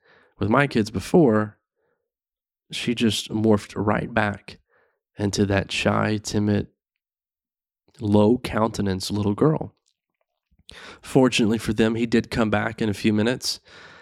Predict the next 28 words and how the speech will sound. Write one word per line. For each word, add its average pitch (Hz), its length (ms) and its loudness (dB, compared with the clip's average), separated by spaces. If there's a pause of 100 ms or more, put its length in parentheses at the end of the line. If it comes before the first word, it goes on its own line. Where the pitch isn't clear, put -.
(160)
and 98 260 -2
played 123 240 2
with 120 120 2
them 110 140 0
again. 127 540 0
And 101 760 -4 (1400)
eventually 139 400 6
we 131 160 4
left 120 440 0
shortly 113 360 0
after 110 280 -2
that. 110 300 0 (1400)
But 120 120 2
we 113 100 4
realized 117 460 2
something 101 340 -2
when 101 80 0
we 101 100 -2
got 98 200 -2
back 101 180 -4
to - 120 -2
the - 60 -4
car. 107 460 -4
That 117 220 -2 (260)
little 147 360 4
girl 110 500 -2
who 113 100 0
was 101 320 -2